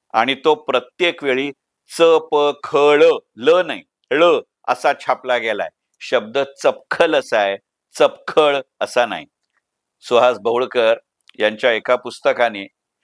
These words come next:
मला आकारवर्तन हा शब्द परिचित केला होता. आता चित्रकार दीनानाथ दलाल यांच्यावरच्या सुहास बहुळकरांच्या या पुस्तकाने चित्रोद्यमा हा शब्द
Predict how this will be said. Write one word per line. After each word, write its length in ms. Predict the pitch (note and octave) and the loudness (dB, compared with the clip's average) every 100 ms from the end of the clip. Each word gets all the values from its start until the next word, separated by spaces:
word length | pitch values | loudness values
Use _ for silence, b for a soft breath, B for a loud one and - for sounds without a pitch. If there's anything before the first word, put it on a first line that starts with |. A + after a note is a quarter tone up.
| _ | _
मला 240 | A2+ A#2+ B2+ | 0 2 2
आकारवर्तन 1080 | - A2 - C#3+ C#3+ C#3+ C#3 C3 - C3+ B2+ | 2 -2 0 0 2 0 -2 -4 -4 -6 -4
हा 120 | B2 | -8
शब्द 260 | - A2+ A2+ | -6 -6 -4
परिचित 480 | A#2 A2+ A2 - A2 - | -4 -6 -8 -12 -12 -4
केला 220 | G2 F2+ | -2 0
होता. 300 | E2 F#2+ F2 - _ _ _ _ _ _ - | -2 -2 -2 -4 _ _ _ _ _ _ -6
आता 240 | - B2 | 0 0
चित्रकार 580 | A#2 A2+ - C3 C#3 C3+ | -2 -4 -2 0 2 0
दीनानाथ 480 | A#2 B2 C3 B2+ B2 | 0 -2 -2 -2 -2
दलाल 400 | A2+ A#2+ C3 C#3 | 0 2 2 2
यांच्यावरच्या 800 | C3+ B2+ - B2+ B2+ B2+ C3+ | -2 -6 -6 -4 -4 -4 -6
सुहास 380 | B2 A#2+ B2 B2+ A#2 | -6 -4 -2 -2 -4
बहुळकरांच्या 720 | A#2 B2+ B2+ B2 B2 B2 B2 | -6 -4 -2 -2 -2 -4 -4
या 180 | A#2+ A#2 | -2 -4
पुस्तकाने 680 | A2+ G#2+ - A2 A2+ B2 E3 - b b - | -6 -12 -8 -4 -4 -4 -10 -12 b b -6
चित्रोद्यमा 1120 | D#3+ D#3 E3 D#3+ D#3 A#2+ A2 C#3 C#3 C3+ G2+ - _ _ | -4 -2 0 2 2 0 -4 -2 0 -2 -4 -8 _ _
हा 160 | - D3 | -2 -2
शब्द 320 | - B2 G#2+ | -2 -10 -8